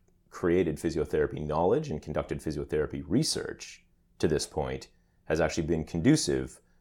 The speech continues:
to that whole idea of providing the right care for the right patient at the right time. There's the idea of, you know, just even creating things like guidelines, or even just the whole notion of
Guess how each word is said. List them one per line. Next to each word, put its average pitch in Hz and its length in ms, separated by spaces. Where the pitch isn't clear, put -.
to 85 180
that 78 160
whole 80 180
idea 76 220
of 73 80
providing 73 340
the 73 60
right 73 280
care 73 260
for 73 140
the 71 80
right 69 220
patient - 380
at - 80
the 69 80
right 67 240
time. 92 420
There's - 540
the 76 120
idea 78 320
of, 73 160
you - 60
know, 76 100
just 78 180
even 76 160
creating 78 380
things 78 240
like 73 180
guidelines, 73 800
or 69 120
even 78 200
just 78 180
the 78 80
whole 82 220
notion 82 600
of 65 240